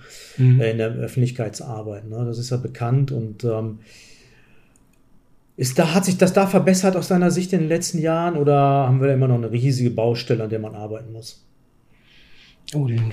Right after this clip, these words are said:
Speaker 1: was der Schachbund macht, zu kommentieren, finde ich schwierig. Bin da auch nicht so,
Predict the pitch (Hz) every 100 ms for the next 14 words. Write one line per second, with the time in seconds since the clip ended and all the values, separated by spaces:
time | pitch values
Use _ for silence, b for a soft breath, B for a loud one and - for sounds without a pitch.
0 | - 131 139 127 - 156 - 156 143 170
1 | 170 147 - 151 143 135 156 151 - 139
2 | 127 123 156 135 135 - 139 143 123 127
3 | 135 - 135 143 131